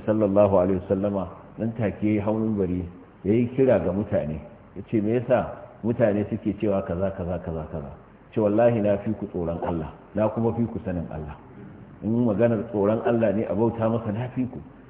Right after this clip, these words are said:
in maganar sanin Allah ne, wani irin haƙƙi ne na Ubangiji yake kan bawansa na fi ku. Amma ina yin qiyamul layli, ina bacci, ina yin azumi, ina aje azumi, ina kuma auren aure, wanda duk ya ƙyanƙyamu barin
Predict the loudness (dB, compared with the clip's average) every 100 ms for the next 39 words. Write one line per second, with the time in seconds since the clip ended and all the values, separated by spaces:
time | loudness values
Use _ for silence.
0 | -2 2 4 2 2 0 2 2 2 2
1 | 4 4 4 0 -2 -12 -20 -14 -2 0
2 | 4 4 2 0 -2 0 0 2 2 0
3 | 0 0 2 2 0 0 -2 0 2 2
4 | 0 -4 -8 -6 -4 -6 -10 -16 -20 -20
5 | -20 -10 -4 0 2 2 0 -2 -2 -2
6 | 0 0 0 -2 -8 -18 -20 -20 -20 -20
7 | -20 -2 2 2 0 -6 -8 -10 -10 -14
8 | -20 -10 -2 2 2 2 0 -2 0 -2
9 | -2 -8 -2 0 0 -2 -4 -6 -8 -12
10 | -16 -20 -20 -4 0 2 0 -2 0 2
11 | 4 2 0 -2 0 0 0 -2 -8 -20
12 | -8 0 2 4 2 0 2 6 6 4
13 | -2 0 0 4 4 4 4 4 4